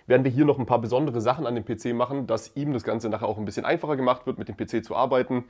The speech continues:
gerade was so ein bisschen die Ports angeht und sowas, aber da könnt ihr auf jeden Fall noch gespannt sein, was wir da machen werden.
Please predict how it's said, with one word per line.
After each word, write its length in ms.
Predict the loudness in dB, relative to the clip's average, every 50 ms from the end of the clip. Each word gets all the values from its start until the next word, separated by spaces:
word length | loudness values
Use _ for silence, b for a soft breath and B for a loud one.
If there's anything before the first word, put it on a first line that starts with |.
| B B B B B B B
gerade 200 | 0 0 2 2
was 100 | 0 -2
so 80 | 0 -2
ein 60 | -4
bisschen 240 | -4 -4 -4 -6 -6
die 80 | -6
Ports 320 | -4 0 2 2 2 2 0
angeht 340 | -4 -2 -2 0 -2 -2 -2
und 80 | -2
sowas, 340 | -2 0 0 0 0 -2 -2
aber 340 | -4 -2 0 0 0 0 -2 -6 -10
da 100 | -8 -4
könnt 160 | -2 -2 0
ihr 60 | 0
auf 60 | 0
jeden 120 | -2 -2 -2
Fall 80 | -2
noch 140 | -2 -2 -4
gespannt 340 | -6 -2 0 2 2 2 2
sein, 220 | 0 0 0 0
was 160 | -2 -4 -4 -4
wir 60 | -2
da 120 | -2 0
machen 280 | 0 0 -2 -2 -4 -2
werden. 320 | -2 0 0 0 0 -2